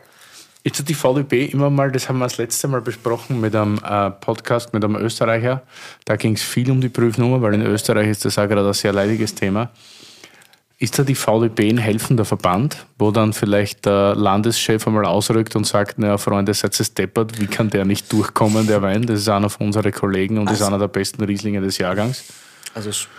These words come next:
Speaker 2: also ich würd schon sagen, dass der V D P zumindest in der Pfalz, was ich sagen kann, sehr, sehr gut dasteht. Und, und ach, jetzt sowas, wir haben einen,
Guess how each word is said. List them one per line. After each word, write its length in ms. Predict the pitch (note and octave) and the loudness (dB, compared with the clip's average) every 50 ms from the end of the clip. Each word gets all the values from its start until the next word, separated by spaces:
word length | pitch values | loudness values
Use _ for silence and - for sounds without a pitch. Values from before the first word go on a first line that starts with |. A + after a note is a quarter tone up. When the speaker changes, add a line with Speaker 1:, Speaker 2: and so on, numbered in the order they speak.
| - - - - | -20 -20 -20 -16
Speaker 2:
also 340 | - A#2 G#2 A2+ A2 A2+ A2+ A2+ - - | -14 -14 -12 -12 -14 -14 -16 -18 -18 -18
ich 140 | - - - | -16 -12 -8
würd 120 | C#3+ B2+ - | -8 -8 -8
schon 180 | - B2+ B2+ | -8 -8 -8
sagen, 260 | B2 A#2 G#2+ G#2 G2+ | -8 -8 -10 -10 -10
dass 200 | G#2 G#2+ G2+ - | -10 -10 -10 -10
der 80 | - - | -10 -12
V 160 | - - G#2+ | -12 -10 -10
D 100 | G#2 A2 | -10 -10
P 180 | G#2+ - A2+ A2+ | -8 -8 -8 -8
zumindest 420 | - - A#2 A2 A2 G#2+ G#2 - | -6 -6 -6 -6 -6 -6 -6 -8
in 60 | A#2 | -8
der 80 | G#2 G2 | -10 -10
Pfalz, 500 | - - - - A#2 C3 - - - - _ _ - | -8 -8 -6 -6 -6 -6 -6 -8 -10 -12 _ _ -14
was 160 | - A2+ G#2+ | -12 -10 -10
ich 80 | A#2 A2+ | -8 -8
sagen 340 | - - A#2+ A#2+ A#2 A#2+ G#2 | -8 -6 -8 -8 -10 -12 -14
kann, 220 | - A#2+ A2 G#2+ - _ - - - - - - - - - - - - _ - - _ - | -12 -12 -12 -12 -14 _ -20 -20 -20 -20 -20 -20 -20 -20 -20 -20 -20 -20 _ -20 -20 _ -14
sehr, 220 | - - - A#2+ A2+ | -8 -6 -4 -2 -2
sehr 140 | A2+ A#2 G#2+ | -2 -2 -2
gut 240 | - C3 C#3+ C#3 | -2 -4 -2 -2
dasteht. 580 | C#3 C3 C3 - - C3+ C3+ C#3 C3+ - - - | 0 -2 -2 -2 -2 -2 -2 -2 -2 -4 -8 -10
Und, 300 | - - A#2 A2 A2 A2 | -8 -8 -6 -6 -6 -6
und 180 | - A2+ A2+ A2+ | -6 -8 -8 -8
ach, 260 | - A#2 A2+ - - | -8 -12 -12 -10 -8
jetzt 160 | A#2+ G#2+ - | -8 -6 -6
sowas, 320 | - A#2 G#2+ A2 G#2+ - | -6 -6 -4 -6 -6 -8
wir 120 | A#2 G#2+ G#2+ | -8 -10 -8
haben 120 | A2 G#2+ | -8 -8
einen, 320 | G#2+ G#2+ G#2+ G#2 G#2 G#2 | -8 -10 -10 -10 -12 -14